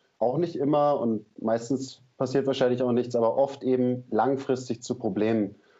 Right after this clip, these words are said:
Und ich würde auch so diese, also klar, die Statistiken, jeder, der sich mehr mit Krafttraining beschäftigt, der kennt die Statistiken,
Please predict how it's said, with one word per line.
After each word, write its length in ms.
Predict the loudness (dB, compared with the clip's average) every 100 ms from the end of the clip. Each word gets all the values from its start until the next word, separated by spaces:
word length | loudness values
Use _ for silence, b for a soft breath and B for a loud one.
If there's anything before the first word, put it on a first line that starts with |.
| b
Und 400 | -2 2 0 -2
ich 140 | -4 0
würde 220 | 2 4
auch 140 | 2
so 160 | 2 0
diese, 560 | 0 0 2 2 0 -4 b b b b b _
also 200 | -2 0
klar, 200 | 2 2
die 120 | 2 0
Statistiken, 800 | 0 0 -2 -2 -2 0 2
jeder, 220 | 2 2 2
der 160 | 0
sich 200 | -2 -8 _ -20 -6
mehr 300 | 0 2 2
mit 180 | 2 0
Krafttraining 480 | -2 0 0 0 0
beschäftigt, 480 | 0 0 0 0
der 80 | 0
kennt 220 | 0 0
die 60 | 0
Statistiken, 800 | -2 -2 -2 0 -2 0 -2